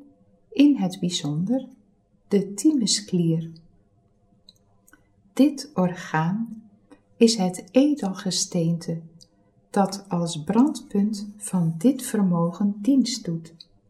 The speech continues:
De stroom van kracht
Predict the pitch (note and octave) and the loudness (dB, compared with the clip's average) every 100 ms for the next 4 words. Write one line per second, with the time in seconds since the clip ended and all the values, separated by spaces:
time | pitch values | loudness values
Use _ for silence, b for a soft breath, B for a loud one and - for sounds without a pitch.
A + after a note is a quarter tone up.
0 | _ _ _ _ _ _ _ _ _ _ | _ _ _ _ _ _ _ _ _ _
1 | F3+ F#3 F3+ - - A#3 C4 D4 - F#3 | -2 0 2 0 0 4 4 4 0 -2
2 | E3+ - G3+ B3+ - - - | -2 -4 -2 -2 -2 -14 -20